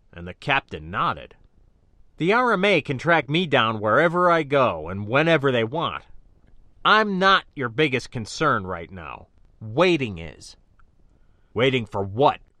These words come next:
Captain Barton snapped. "For some other Imperial authority to arrive." The skipper thought about that for a moment, looking deeply concerned, then checked a small organizer pad on his desk,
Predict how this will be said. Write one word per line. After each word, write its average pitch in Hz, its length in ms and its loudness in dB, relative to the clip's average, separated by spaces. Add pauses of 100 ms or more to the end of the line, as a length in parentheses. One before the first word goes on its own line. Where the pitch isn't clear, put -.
(160)
Captain 104 380 -6
Barton 92 380 -6
snapped. 82 480 -16 (800)
"For 127 180 0
some 127 320 -4 (180)
other 120 520 0 (260)
Imperial 107 640 -2
authority 90 480 -6
to 98 180 -12
arrive." 76 500 -10 (2250)
The 120 100 -6
skipper 170 400 -2
thought 156 260 2
about 107 280 -2
that 101 200 -4
for 92 200 -10
a 85 40 -8
moment, 98 500 -6 (340)
looking 113 400 -8 (100)
deeply 127 360 -8
concerned, 90 760 -8 (640)
then 117 160 -4
checked - 280 -4
a 120 60 -10
small 123 420 -4
organizer 107 580 -2
pad 98 280 -6
on 95 140 -4
his 82 120 -12
desk, - 500 -6